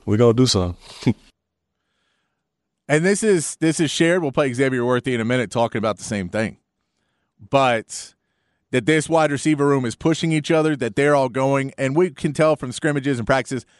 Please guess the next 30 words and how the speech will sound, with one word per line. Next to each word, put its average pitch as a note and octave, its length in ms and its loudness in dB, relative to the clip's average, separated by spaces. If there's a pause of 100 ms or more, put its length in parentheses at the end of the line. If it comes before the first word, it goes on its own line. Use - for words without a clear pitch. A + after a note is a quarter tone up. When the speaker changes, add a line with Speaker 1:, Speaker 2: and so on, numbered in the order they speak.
(120)
Speaker 2:
there E3+ 180 2
is F#3 260 2
three D#3 420 2 (320)
top C3+ 340 0
guys A2+ 500 -6 (300)
that D3 220 2
Xavier F3+ 340 2
Worthy E3+ 360 2
is C3+ 100 0
playing, C#3+ 460 0
and G#2+ 540 -4
here's, E3 420 0 (220)
here's E3 180 2
Adonai D3+ 300 0
Mitchell C#3+ 240 -4
talking C#3+ 180 0
about B2+ 220 -4
Xavier A#2 300 -2
Worthy C#3 340 -2
to B2 120 -10
get A2 180 -8
that G#2+ 220 -4
point. A2+ 480 -8 (420)
Speaker 1:
Oh, F2+ 220 2
that G2 160 2
boy, F#2 300 4 (420)
that F#2+ 140 -6
boy F2+ 220 2
different. F2+ 420 -2 (580)
Like, D#2+ 340 -6